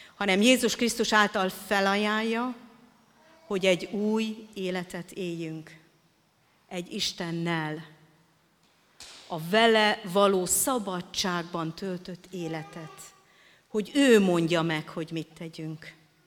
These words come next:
Hogy ő tervezze, hogy mire valóak a napjaink, a heteink, az éveink, az évtizedeink.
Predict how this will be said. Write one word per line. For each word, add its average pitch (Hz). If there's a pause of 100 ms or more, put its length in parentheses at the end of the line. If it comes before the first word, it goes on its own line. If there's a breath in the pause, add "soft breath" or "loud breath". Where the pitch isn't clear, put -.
(680 soft breath)
Hogy 247
ő 294
tervezze, 196
hogy 208
mire 240
valóak 190
a 208
napjaink, 175
a 190
heteink, 190
az 185
éveink, 180
az 180
évtizedeink. 160